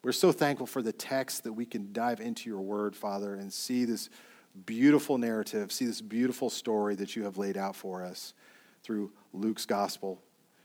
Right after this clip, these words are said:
And Father, what a blessing and example Mary is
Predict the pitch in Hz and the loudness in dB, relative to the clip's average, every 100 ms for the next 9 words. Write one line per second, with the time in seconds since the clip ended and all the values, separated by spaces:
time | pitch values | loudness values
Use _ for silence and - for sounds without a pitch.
0 | _ _ - - 123 113 104 98 - - | _ _ -18 0 2 4 2 -4 -20 -20
1 | _ _ _ - - 135 127 101 117 117 | _ _ _ -16 2 6 6 4 4 6
2 | 123 - 120 107 104 101 110 110 110 107 | 6 2 -2 -2 -2 -2 0 0 0 -2
3 | 107 107 104 104 101 92 - - | 0 2 2 4 2 0 -4 -8